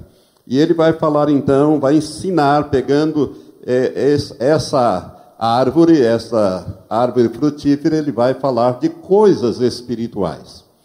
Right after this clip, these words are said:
E ele disse, verso trinta e um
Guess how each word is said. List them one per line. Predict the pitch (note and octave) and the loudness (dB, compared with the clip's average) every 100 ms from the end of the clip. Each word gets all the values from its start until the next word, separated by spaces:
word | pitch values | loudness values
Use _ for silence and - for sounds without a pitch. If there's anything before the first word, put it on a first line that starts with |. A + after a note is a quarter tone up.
| _ _ _ | _ _ _
E | F#2+ | -2
ele | A#2 C3 | 0 0
disse, | C3 C3+ B2 - F#2+ E2+ - - _ | 0 -2 -2 -6 -6 -6 -12 -20 _
verso | G#2+ C#3 D3 D3 | 0 0 0 -2
trinta | - D#3 E3 E3 | 0 0 2 2
e | C3 | 2
um | A2+ E2 | 0 -2